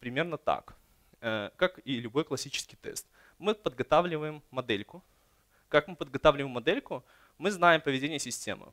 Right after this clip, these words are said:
мы знаем, как с бэкэндом общается клиент,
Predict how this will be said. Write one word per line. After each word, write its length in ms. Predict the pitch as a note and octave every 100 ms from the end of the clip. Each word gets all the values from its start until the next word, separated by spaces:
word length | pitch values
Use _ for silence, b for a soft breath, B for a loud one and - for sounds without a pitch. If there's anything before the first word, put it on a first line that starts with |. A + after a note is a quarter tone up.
| _
мы 120 | A#2+
знаем, 280 | B2 D#3 D#3
как 340 | D3 - - -
с 120 | -
бэкэндом 460 | C3+ D#3+ D3+ C3+
общается 400 | A#2+ - B2+ -
клиент, 420 | - A2 G2+ -